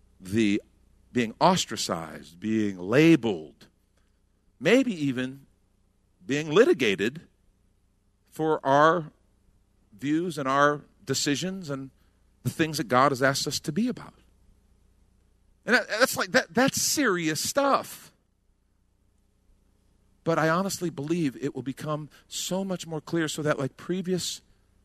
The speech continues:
in previous centuries where it was obvious, no, no, this is following Jesus. This is the kingdom of God.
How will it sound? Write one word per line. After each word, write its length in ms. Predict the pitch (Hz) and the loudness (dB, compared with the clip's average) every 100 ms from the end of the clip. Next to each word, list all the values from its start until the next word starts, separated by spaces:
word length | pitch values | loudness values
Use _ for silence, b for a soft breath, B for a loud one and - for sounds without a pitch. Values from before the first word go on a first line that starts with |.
| _ _ _ _ - | _ _ _ _ -14
in 120 | 135 | -10
previous 360 | - 185 180 | -6 -2 -2
centuries 600 | - 175 170 - 113 101 120 | 0 -2 -2 -4 -4 -4 0
where 300 | 123 123 - b b 170 | 2 2 0 b b -6
it 100 | 165 | -4
was 160 | 156 | 2
obvious, 420 | 175 165 107 107 | 2 2 -2 -6
no, 80 | 151 | -4
no, 120 | 139 | -4
this 340 | 113 135 147 175 | 0 0 0 0
is 160 | 135 | -2
following 380 | - 135 123 117 | 0 0 0 -4
Jesus. 380 | 113 127 104 - | -2 -4 -4 -8
This 100 | 156 | -8
is 60 | 135 | -8
the 60 | |
kingdom 260 | 143 139 120 | -8 -6 0
of 60 | |
God. 200 | 120 113 | 4 4